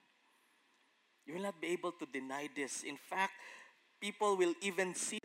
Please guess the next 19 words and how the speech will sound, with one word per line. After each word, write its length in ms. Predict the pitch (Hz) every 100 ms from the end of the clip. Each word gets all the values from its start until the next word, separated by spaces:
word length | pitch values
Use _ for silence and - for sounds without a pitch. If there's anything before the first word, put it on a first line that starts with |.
| 180
this. 480 | 190 - - - - _ _ _ _ - - - - - -
People 360 | 196 214 202
will, 260 | 185 180 175 - - -
will 180 | 170 170 180
even, 440 | 196 190 185 175 - - -
will 260 | 170 175 165
even 240 | 180 185 185 -
commend 480 | 170 175 208 208 160 -
or, 260 | 156 156 147
or 200 | 156 147 -
comment 500 | - 214 233 247 202 - - _ _ _ _ _ _ _ _ _ _ _ - 170
that 200 | 165 -
you 100 | 175
have 200 | 170 151
changed. 760 | - - 202 233 156 - - - _ _ _ _ _ _ _ _ _ _ _ _ _ _ _ -
For 100 | 120
a 180 | 117
new 240 | 127 147 151
desire 520 | 131 - 139 127 123